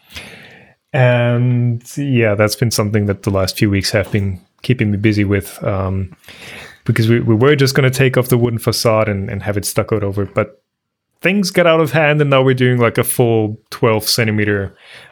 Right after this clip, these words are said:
uh, styrofoam insulation on the entire thing. And, uh, yeah, that's been my, uh, learning topic over the last few weeks, and, uh, you know, prepping all that, and, and the next few weeks are gonna be installing it.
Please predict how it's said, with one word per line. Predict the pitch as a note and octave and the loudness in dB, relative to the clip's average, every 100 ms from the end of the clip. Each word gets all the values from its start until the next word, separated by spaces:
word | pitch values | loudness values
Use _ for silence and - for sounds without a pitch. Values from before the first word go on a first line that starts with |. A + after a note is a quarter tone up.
| _ | _
uh, | A#2 G#2 G#2 G2 | 0 2 2 0
styrofoam | G2 - G#2 G2+ G#2+ | 0 0 -2 -2 -4
insulation | G2 - G2+ G2 G#2 | -2 -2 -2 -2 -4
on | G2 | -4
the | |
entire | F#2+ F2+ G2 | -6 -4 -6
thing. | F#2 G#2+ G2+ | -4 -6 -6
And, | G#2 G#2+ | -6 -4
uh, | C#3+ E3+ G3+ | -2 0 0
yeah, | B3+ D4+ F3 A2 - _ _ _ _ _ _ | 0 0 -2 -4 -10 _ _ _ _ _ _
that's | - D#3 D#3 | -4 -4 -4
been | - D3+ D3+ C#3+ | -6 -4 -2 -2
my, | C#3 D3 C#3+ C#3 C3+ C3+ _ _ _ _ _ _ _ - | -4 -4 -2 -4 -4 -10 _ _ _ _ _ _ _ -2
uh, | D#3+ D#3 | 2 2
learning | D3 G3+ G#3+ F3+ | 4 4 4 4
topic | E3+ E3 D#3+ | 4 4 4
over | D3+ C#3+ | 2 4
the | |
last | C#3 C3+ C3 | 4 2 2
few | C#3 B2+ | 0 2
weeks, | B2 B2 - | 2 0 -2
and, | A2+ A2+ A2 | -2 0 0
uh, | G#2+ G#2+ G#2+ - | 0 -2 -4 -6
you | A#2+ | -6
know, | G#2+ G#2+ _ _ - - _ _ _ - | -4 -6 _ _ -20 -20 _ _ _ -4
prepping | B2 B2 A2+ | -2 0 2
all | A2 | 2
that, | G#2+ G#2 | 2 0
and, | G#2 | 0
and | G#2+ G#2+ G#2 | -2 -4 -6
the | A2+ | -4
next | A2+ - | -6 -6
few | - | -4
weeks | C#3 C3+ | -4 -2
are | D3 | -4
gonna | D3+ | -2
be | E3 | 0
installing | E3 E3+ G3+ E3+ | 0 0 2 2
it. | A#2 | 0